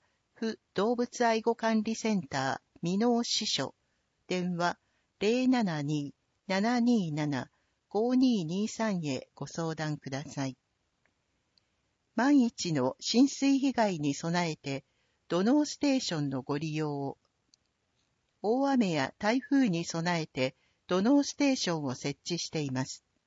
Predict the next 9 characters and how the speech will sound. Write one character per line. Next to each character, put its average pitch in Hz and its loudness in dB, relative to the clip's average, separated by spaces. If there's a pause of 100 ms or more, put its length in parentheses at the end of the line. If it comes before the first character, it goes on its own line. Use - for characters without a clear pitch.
(440)
土 226 4
の 277 8
う 285 8
の 254 8
重 240 8
さ 226 -2
は、 208 0 (280)
一 - -2
袋 151 0